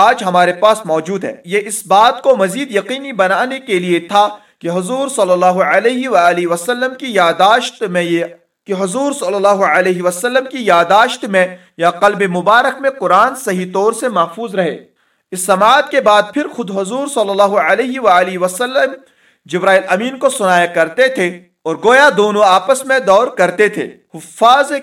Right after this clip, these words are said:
کرام میں جو دور کرنے کا رواج ہے، وہ اسی مقدس واقعے کی یاد ہے کہ سنانے والا سنائے اور دوسرا سنے، پھر دوسرا سنائے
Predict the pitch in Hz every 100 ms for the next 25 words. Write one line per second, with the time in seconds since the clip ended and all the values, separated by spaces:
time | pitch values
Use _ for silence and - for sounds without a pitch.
0 | 277 196 202 247 269 269 214 214 202 190
1 | 202 254 254 196 185 185 185 170 170 202
2 | 226 190 175 175 _ _ _ _ 160 -
3 | 214 285 247 247 254 269 262 220 208 208
4 | 269 269 247 185 190 240 247 185 175 175
5 | _ _ - 175 - 190 240 277 254 190
6 | 190 190 185 185 233 254 190 196 196 180
7 | 175 185 214 220 180 202 175 143 139 _
8 | _ 165 151 233 254 277 269 262 208 220
9 | 240